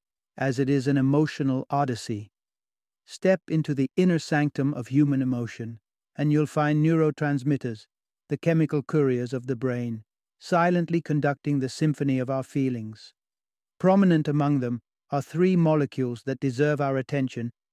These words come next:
for their crucial roles in forming attachments between us. First among these is serotonin, the alleviator of anxiety and the balm for our blues.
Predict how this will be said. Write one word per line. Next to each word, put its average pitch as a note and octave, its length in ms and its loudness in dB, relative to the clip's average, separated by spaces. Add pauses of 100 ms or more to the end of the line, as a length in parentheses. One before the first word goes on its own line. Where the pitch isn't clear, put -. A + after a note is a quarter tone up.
for D3 160 -2
their C3+ 160 0
crucial F3 480 0
roles C3+ 500 -2
in C3 140 0
forming C#3+ 420 2
attachments C#3 640 -2
between A#2+ 420 -4
us. - 300 -12 (520)
First F#3+ 320 2
among F3 280 4
these F3 260 4
is D3+ 140 -2
serotonin, D3+ 720 0 (240)
the C3+ 100 0
alleviator C#3+ 640 4
of C3 120 -2
anxiety C3 580 -2
and A#2 140 -2
the C3 60 -2
balm C#3+ 340 0
for C3+ 180 -6
our B2+ 120 -4
blues. B2 500 -4